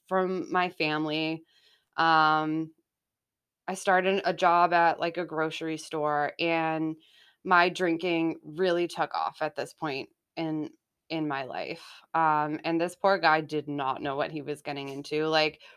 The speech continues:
when we were dating and he was living at his own apartment, I was, like, still living at my parents' house. Um, like, we would drink every night, but he never, like, saw because, like, he wasn't living with me. He, he never saw, like, how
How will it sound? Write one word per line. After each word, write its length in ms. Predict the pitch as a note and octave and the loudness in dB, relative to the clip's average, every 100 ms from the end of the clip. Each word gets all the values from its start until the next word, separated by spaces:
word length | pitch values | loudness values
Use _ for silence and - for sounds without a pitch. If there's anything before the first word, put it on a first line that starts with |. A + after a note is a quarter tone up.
| - | 4
when 180 | G#3 G#3 | 6 6
we 100 | G#3+ | 6
were 140 | B3 | 6
dating 540 | G3 E3+ F3 F3 F3 E3+ | 6 6 6 6 6 4
and 100 | E3 | 2
he 140 | F3 | 2
was 380 | E3+ E3+ E3 - - | 4 2 0 -10 -8
living 360 | F3 E3+ E3+ E3 | -4 0 0 0
at 60 | D#3+ | -2
his 120 | D#3 | -2
own 140 | D#3 | -4
apartment, 440 | D3+ D#3+ D#3 D#3+ D3+ | -2 -2 -2 -2 -4
I 100 | D#3 | -6
was, 200 | D#3 - | -8 -6
like, 180 | D3+ - | -6 -6
still 220 | - D#3 | -6 -4
living 260 | D#3 D3+ D3+ | -2 -4 -4
at 80 | |
my 140 | C#3 D3 | -6 -6
parents' 440 | - C#3+ C#3+ - | -8 -8 -8 -8
house. 500 | C#3+ C#3+ C#3+ D3 - _ _ _ _ _ - | -4 -4 -4 -8 -14 _ _ _ _ _ 0
Um, 640 | E3 D#3 D3 C#3 D3 D3 - _ _ _ _ _ _ _ - | 4 6 4 2 -2 -6 -10 _ _ _ _ _ _ _ -2
like, 160 | F#3 F#3 | 0 0
we 120 | F#3+ | 4
would 180 | A3 F#3 | 6 6
drink 300 | E3+ E3+ E3 | 2 2 2
every 260 | E3 E3+ D#3 | 0 0 0
night, 260 | D3 E3 | 0 0
but 100 | D#3+ D#3+ | -2 0
he 180 | E3+ | 2
never, 380 | E3+ E3+ F#3+ G3 | 4 4 4 2
like, 220 | E3 D3+ | 2 0
saw 460 | - - C#3 C3+ D3+ | -4 -2 0 0 -2
because, 400 | E3 E3 D#3 C#3 | -4 -6 -8 -4
like, 180 | D3 D3 | -4 -4
he 80 | D#3 | -6
wasn't 360 | D3+ D3+ - | -6 -6 -10
living 300 | C#3+ C#3+ D3+ | -10 -8 -8
with 140 | D3 D3 | -8 -10
me. 120 | D3+ | -6
He, 240 | E3 E3 E3 | -4 -4 -4
he 120 | F3 | -6
never 340 | F3 E3+ D#3+ | -2 -2 -4
saw, 360 | - C#3+ C3 C#3+ | -4 0 0 0
like, 260 | B2+ C#3 - | -2 -8 -4
how 440 | C#3+ C3+ C3+ | -2 -2 -4